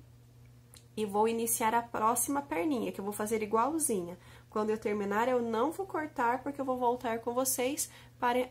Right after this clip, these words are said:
juntarmos as duas peças e fazermos o corpinho. Agora que as minhas duas perninhas estão prontas, tá? Eu vou uni-las pra começar a trabalhar o corpinho delas, tá bom?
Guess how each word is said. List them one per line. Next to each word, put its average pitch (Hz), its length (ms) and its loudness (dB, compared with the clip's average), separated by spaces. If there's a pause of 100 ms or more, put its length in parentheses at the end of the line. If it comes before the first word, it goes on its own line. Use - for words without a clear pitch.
juntarmos 233 680 -2
as 208 140 -6
duas 226 280 -4
peças 254 640 -2
e 285 80 -4
fazermos 262 500 -4
o 262 60 -6
corpinho. - 460 -8 (1600)
Agora 208 380 2
que 233 140 -4
as 226 40 0
minhas 220 280 0
duas 247 420 -2
perninhas 233 720 -2
estão 220 360 -4
prontas, 185 840 -4
tá? 220 340 -2 (380)
Eu 208 160 0
vou 202 420 -2
uni-las 277 920 2 (260)
pra 208 100 -4
começar 214 560 -4
a 208 60 -2
trabalhar 202 760 -4 (120)
o 240 100 -4
corpinho 269 840 -4
delas, 165 460 -4
tá 170 140 -10
bom? 196 420 2